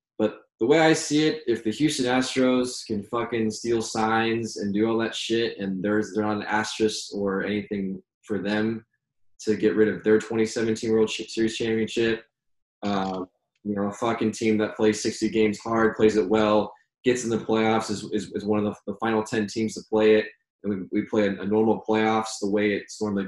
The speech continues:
played. For me, I don't think there's an asterisk, but of course, you know, yeah, James, I,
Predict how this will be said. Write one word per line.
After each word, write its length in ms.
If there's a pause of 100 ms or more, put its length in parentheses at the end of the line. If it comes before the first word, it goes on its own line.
played. 440 (400)
For 100
me, 360
I 100
don't 180
think 80
there's 140
an 80
asterisk, 480
but 80
of 80
course, 560 (300)
you 60
know, 100
yeah, 260
James, 320
I, 80